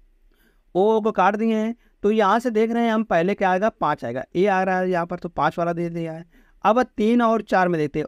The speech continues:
ओ यहाँ पर दिया गया है और ओ यहाँ पर, ओ, ओ को हम काट देते हैं, ओ,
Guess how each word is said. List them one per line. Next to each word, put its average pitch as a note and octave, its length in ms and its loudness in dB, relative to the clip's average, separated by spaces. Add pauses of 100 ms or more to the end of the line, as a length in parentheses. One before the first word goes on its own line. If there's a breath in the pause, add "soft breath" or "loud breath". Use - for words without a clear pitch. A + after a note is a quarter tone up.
ओ F#3+ 140 2
यहाँ F3 220 2
पर F#3+ 160 0
दिया F#3+ 180 0
गया G3+ 180 0
है G#3+ 140 -4
और D#3+ 180 2
ओ D#3 120 2
यहाँ B2+ 220 -2
पर, A#2+ 140 -10 (140)
ओ, F3+ 200 0
ओ F3 260 0
को F3 160 -4
हम E3 200 -2
काट A#2+ 260 -2
देते A#2 220 -10
हैं, - 160 -20 (640)
ओ, F3 140 0